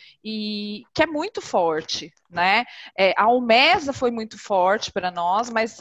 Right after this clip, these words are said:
é, participar desse movimento com outros jovens de outras,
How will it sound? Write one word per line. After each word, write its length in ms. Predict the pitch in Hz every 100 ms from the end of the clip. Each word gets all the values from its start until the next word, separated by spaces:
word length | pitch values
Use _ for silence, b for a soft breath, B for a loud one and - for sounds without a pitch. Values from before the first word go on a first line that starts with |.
| -
é, 100 | 190 -
participar 640 | 254 262 - - - 277
desse 240 | 415 403 302
movimento 580 | 247 226 214 214 226 226
com 200 | 233 233
outros 480 | 233 359 - 294
jovens 540 | 214 196 196 220 220 196
de 100 | 208
outras, 560 | 214 285 403 320 294